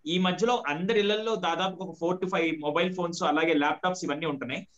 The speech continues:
నిజంగా మీ thought ని ఇంకా ప్రతి ఇంట్లో స్ప్రెడ్ చేయాలనుకుంటే, ఆ, ప్రతి ఇంట్లో స్ప్రెడ్ చేసే విధంగా మనం ఇంట్లోనే ఒక సోలార్ పైప్ లైన్, అంటే just పైన సోలార్ సిస్టమ్ పెట్టేసి, అది ఒక లైన్ వచ్చి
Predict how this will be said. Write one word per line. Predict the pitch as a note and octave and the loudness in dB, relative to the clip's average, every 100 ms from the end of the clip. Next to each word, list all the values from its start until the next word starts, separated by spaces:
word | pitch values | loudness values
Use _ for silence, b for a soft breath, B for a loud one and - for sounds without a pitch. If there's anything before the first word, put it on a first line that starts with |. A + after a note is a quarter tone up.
| _ | _
నిజంగా | C#3 E3 A3+ A#3+ | 4 6 6 6
మీ | G#3 F#3 F3+ | 8 6 6
thought | F3+ F3+ | 4 6
ని | F#3 A#3 - _ - | 4 4 0 _ 0
ఇంకా | F3 A3 | 4 4
ప్రతి | - F3 F3 A3+ | 6 4 4 6
ఇంట్లో | F#3+ G3+ B3 | 8 8 6
స్ప్రెడ్ | F#3 - F3+ F#3 | 6 4 2 4
చేయాలనుకుంటే, | G3 F3+ E3 D#3 D3 C3+ G#3 b b - | 4 6 4 2 0 0 -2 b b -4
ఆ, | D3+ D3+ | 4 6
ప్రతి | D3+ F3 A3 | 6 6 6
ఇంట్లో | G3+ A#3+ | 6 4
స్ప్రెడ్ | A3+ F#3 F3+ | 6 4 6
చేసే | G#3+ G#3 | 4 4
విధంగా | E3+ E3 C#3+ D#3+ - _ _ | 2 0 2 0 -2 _ _
మనం | D3+ F3+ | 0 2
ఇంట్లోనే | E3 F#3 A#3 A#3+ A3 A#3 E3+ | 2 2 4 4 2 0 -2
ఒక | F3 | -2
సోలార్ | F#3 F#3 G3 A3 G#3+ | -2 4 4 4 2
పైప్ | F3+ | 0
లైన్, | F#3+ | 0
అంటే | E3 F3 D#3+ | 0 -2 -2
just | E3 - F3 | -6 -6 -2
పైన | D#3+ F#3 F3+ | 2 2 2
సోలార్ | E3 E3 E3+ | 0 0 0
సిస్టమ్ | - - D#3+ | -2 -8 -6
పెట్టేసి, | D#3 D#3+ F#3+ | -2 -2 0
అది | E3 C3+ D#3 | 0 4 6
ఒక | E3 D#3+ | 4 4
లైన్ | D3 F#3 F#3 | 4 4 0
వచ్చి | F3+ F3+ - | 0 -2 -4